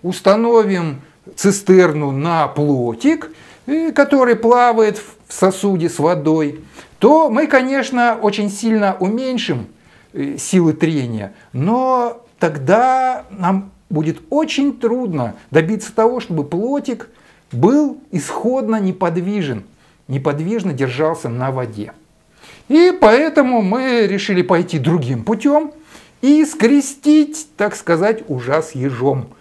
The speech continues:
а, а именно, э, нашу воображаемую идеальную цистерну и вполне реальное водяное колесо Маха, о котором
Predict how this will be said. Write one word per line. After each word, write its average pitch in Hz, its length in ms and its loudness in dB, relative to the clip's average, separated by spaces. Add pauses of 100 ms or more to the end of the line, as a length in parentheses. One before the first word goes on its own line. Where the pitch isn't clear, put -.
(340)
а, 139 360 0
а 165 120 6
именно, 151 600 -2 (200)
э, 135 260 -2 (100)
нашу 160 600 0 (640)
воображаемую 156 1200 2
идеальную 143 720 2
цистерну 277 840 -2 (180)
и 349 200 6
вполне 247 540 4
реальное 214 720 0 (160)
водяное 165 540 2
колесо 147 420 0
Маха, 254 340 0
о - 220 -6
котором 262 460 -2